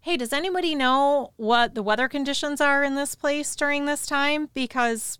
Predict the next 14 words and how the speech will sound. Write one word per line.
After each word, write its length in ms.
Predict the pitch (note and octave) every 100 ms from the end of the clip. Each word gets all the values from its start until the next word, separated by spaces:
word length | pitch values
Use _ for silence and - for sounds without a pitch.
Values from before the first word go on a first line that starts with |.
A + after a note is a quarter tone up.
| F#3
wouldn't 360 | G3+ B3+ D#4+ D#4
that 220 | B3+ D4
be 120 | D4 C4+
important 520 | G#3+ - B3+ A#3 B3
information 640 | C4 - A3+ A3+ B3+ B3
to 60 | A3+
know, 360 | G#3 A3 C#4
especially 640 | B3+ - B3 A#3 - B3+ B3
for, 240 | - A#3+
like, 280 | G#3+ G3+ F#3
filming 440 | - G#3+ A3+ D#4
times 320 | D#4 D#4 E4+ F4+
and 140 | F4
whatnot? 440 | F4 E4 F#4+ G#4